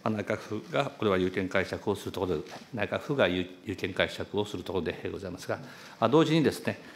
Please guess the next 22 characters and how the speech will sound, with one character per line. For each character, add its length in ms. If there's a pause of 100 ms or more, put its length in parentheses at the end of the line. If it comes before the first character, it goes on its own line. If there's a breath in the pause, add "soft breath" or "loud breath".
(160 loud breath)
あ 80
の、 80
こ 80
れ 60
は、 260
あ 60
の、 200
ま 140
あ、 20
厚 120
労 100
省 160
の 180
運 140
用 180
に、 220
え 260
ー、 20
大 100
き 100
く 100
関 140